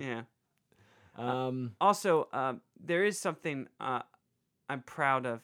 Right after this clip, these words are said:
Speaker 1: in the movie.
Speaker 2: Oh, please, go ahead.
Speaker 1: Well, I think I was a little upset that no characters were making fun of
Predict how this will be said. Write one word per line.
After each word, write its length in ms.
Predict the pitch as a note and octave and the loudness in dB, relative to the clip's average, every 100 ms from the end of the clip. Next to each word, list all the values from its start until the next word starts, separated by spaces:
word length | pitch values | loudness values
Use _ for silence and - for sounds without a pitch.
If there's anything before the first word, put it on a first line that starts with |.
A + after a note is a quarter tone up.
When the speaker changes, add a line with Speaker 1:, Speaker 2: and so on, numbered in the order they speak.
| _ | _
Speaker 1:
in 160 | C3 A#2+ | -12 -10
the 60 | |
movie. 420 | G#2 G#2 - - _ | -10 -12 -14 -18 _
Speaker 2:
Oh, 160 | - D#3+ | -2 -2
please, 560 | - A#2 E3 G2 - - _ | -2 -4 -4 -6 -14 -20 _
go 120 | F#2+ | -10
ahead. 300 | G2+ B2+ A2 - _ _ - | -8 -8 -8 -14 _ _ 2
Speaker 1:
Well, 320 | G3+ G3 - - | 6 6 4 -6
I 80 | |
think 440 | F#3 - C#4+ D4+ - _ - | -8 -4 -4 -4 -8 _ -6
I 140 | F#3+ | -4
was 180 | G3 F#3+ | -2 -4
a 40 | |
little 280 | F#3 G#3+ A3+ | -2 -2 0
upset 360 | G#3+ - F3+ E3+ | -2 -2 -4 -2
that 140 | D#3 | -6
no 220 | C#3+ D#3 D3+ | -4 -4 -4
characters 580 | - D3 C#3+ D#3 C#3 D3 | -4 -2 -2 -6 -8 -8
were 80 | |
making 340 | C3+ B2+ C3 C3 | -8 -8 -8 -12
fun 360 | - B2 A#2+ A#2+ | -8 -6 -6 -8
of 320 | - B2 | -6 -6